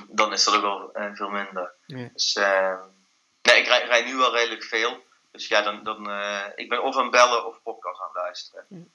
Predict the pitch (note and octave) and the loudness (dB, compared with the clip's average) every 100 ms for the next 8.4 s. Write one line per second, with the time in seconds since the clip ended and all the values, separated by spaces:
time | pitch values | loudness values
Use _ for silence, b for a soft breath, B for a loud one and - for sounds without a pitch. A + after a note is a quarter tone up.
0 | _ _ - B2+ - C3+ F3 _ _ _ | _ _ -20 -20 -16 -16 -18 _ _ _
1 | _ _ D3 D3+ D3 F3+ F#3+ - _ D3+ | _ _ -4 -4 -4 -8 -8 -16 _ -10
2 | F3+ - F3+ F3+ F3+ E3+ - E3 E3 - | -10 -8 -6 -4 -6 -10 -6 -6 -6 -6
3 | F3 F3 E3+ D#3+ D#3 G3 - G#3+ - G#3+ | -4 -4 -6 -6 -8 -12 -12 -12 -10 -10
4 | - G3+ F#3 - F3 F3 E3+ E3+ E3 E3 | -10 -10 -10 -8 -8 -6 -8 -6 -6 -6
5 | E3+ D#3+ F3 F3 - D#3 C3 C#3 D3+ F3+ | -6 -4 -4 -6 -4 -2 -2 -2 -2 -2
6 | F3 F3+ D3+ C3+ D#3 E3 D3 - E3 D#3 | -6 -6 -6 -4 -4 -4 -6 -6 -8 -4
7 | D3+ D3 - D3+ C#3 C3+ - - C#3+ C#3+ | -2 -2 -4 -4 -4 -4 -6 -4 -4 -4
8 | C#3+ C3 F3 - | -6 -6 -6 -8